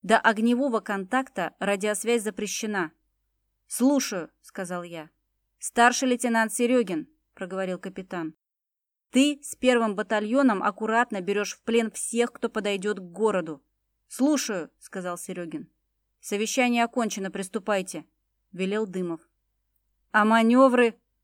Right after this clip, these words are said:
возмутился я. «Вот ты, например, что будешь делать?» «А я организую тылы», невозмутимо ответил Дымов. «Думаешь, быстро захватываются города? Вот на станцию прибывают немецкие поезда с грузами, кто их будет разгружать?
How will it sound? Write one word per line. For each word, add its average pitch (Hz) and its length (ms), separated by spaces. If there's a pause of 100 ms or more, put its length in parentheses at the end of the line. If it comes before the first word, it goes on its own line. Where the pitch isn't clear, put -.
(140)
возмутился 196 720
я. 180 280 (420)
«Вот 214 260
ты, 330 140
например, 226 500
что - 260
будешь 175 340
делать?» 170 440 (720)
«А 180 140
я 196 480
организую 190 680
тылы», 214 520 (560)
невозмутимо 202 720
ответил 202 420
Дымов. 180 400 (680)
«Думаешь, 226 400
быстро 226 440
захватываются 185 760
города? 185 500 (520)
Вот 214 220
на 262 120
станцию 262 480
прибывают 220 560
немецкие 214 480
поезда 208 460
с 208 60
грузами, 202 480
кто 262 260
их 226 160
будет 185 320
разгружать? 196 720